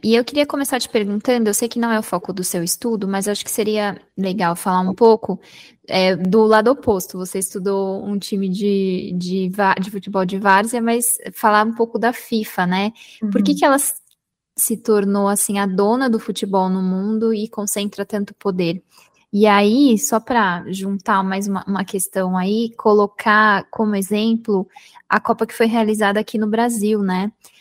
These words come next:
Speaker 1: Como é
Speaker 2: Uhum.
Speaker 1: que se dá um pouco a elitização do espetáculo, né, com as arenas padrão fifa?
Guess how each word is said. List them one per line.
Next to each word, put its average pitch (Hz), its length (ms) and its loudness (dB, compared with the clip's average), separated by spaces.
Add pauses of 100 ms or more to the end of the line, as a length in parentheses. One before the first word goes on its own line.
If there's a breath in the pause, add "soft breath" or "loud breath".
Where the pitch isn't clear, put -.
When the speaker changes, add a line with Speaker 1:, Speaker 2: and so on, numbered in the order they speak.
(200 soft breath)
Speaker 1:
Como 208 200 0
é - 20 6
Speaker 2:
Uhum. 294 80 4
Speaker 1:
que 294 80 -4
se - 240 0
dá 208 340 4
um 208 80 -2
pouco 196 840 -2
a 196 120 -2
elitização 202 800 -2
do 226 60 2
espetáculo, 202 800 0
né, 185 140 -4
com 208 100 -10
as 202 180 -2
arenas 196 480 -2
padrão 185 400 -4
fifa? 226 640 -4